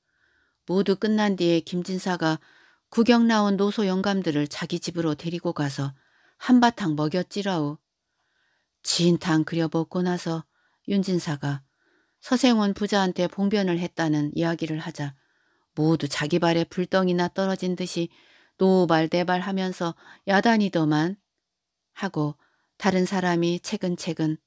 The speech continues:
말을 한다. 그는 침을 삼키고 다시 계속한다. 그 중에서도 부안군수를 지냈다는 양철집 늙은이가 나서더니만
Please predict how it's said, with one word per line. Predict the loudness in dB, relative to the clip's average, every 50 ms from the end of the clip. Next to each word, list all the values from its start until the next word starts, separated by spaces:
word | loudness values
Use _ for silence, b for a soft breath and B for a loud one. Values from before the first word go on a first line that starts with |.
| -8
말을 | -4 -4 -2 -2 -4 -4
한다. | -2 -4 -4 -2 -2 -6 -6 -8 _ _ _ _ _ _ _ _ _ _ _ _ _
그는 | -2 0 2 2 2 0 -2
침을 | -4 -4 -2 -2 -2 -2
삼키고 | -4 -6 -8 -8 -8 -10 -12 -8 -6 -6 -6 -8 _ _ _ _ _ _ _ _ -8
다시 | -4 -4 -2 0 0 -2 -2 -2
계속한다. | -4 -6 -6 -6 -8 -8 -8 -8 -6 -6 -4 -4 -6 -6 -8 _ _ _ _ _ _ _ _ _ _ _ _ _ _ _ _ _ _ _ _ _ _ _ _ _ _ _ -8
그 | -2 2 4 4 4
중에서도 | 2 2 0 0 2 2 2 2 0 0 4 4 4 4 4 2 -2 _ _ _ _ _ _
부안군수를 | 0 4 6 8 8 6 4 2 0 0 -2 0 0 0 0 0
지냈다는 | 0 0 -2 0 0 0 0 0 0 2 4 4 2 0 -2 b b b b b b b 0
양철집 | 2 4 4 2 2 2 0 0 0 0 0 -2 -2 -2 2
늙은이가 | 0 0 2 2 0 2 2 2 2 0 0 0
나서더니만 | 0 -2 -2 -2 -4 -4 -2 -2 0 0 2 2 0 0 -4